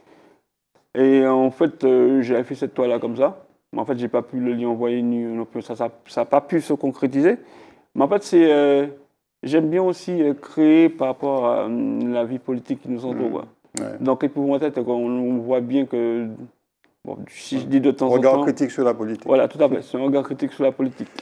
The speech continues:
Speaker 2: Et l'autre s'appelle de l'eau.
Speaker 1: Oui, en fait, je l'ai faite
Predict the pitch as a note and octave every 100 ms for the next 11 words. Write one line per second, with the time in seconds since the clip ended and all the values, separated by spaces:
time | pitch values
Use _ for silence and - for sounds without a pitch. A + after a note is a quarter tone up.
0 | - - C#3 E3+ - - C3+ D3+ B2+ G#2+
1 | A#2 D#3+ - - - _ _ _ _ -
2 | C#3+ - - B2 F3 C#3+ C#3+ D#3 - F#3
3 | - - - -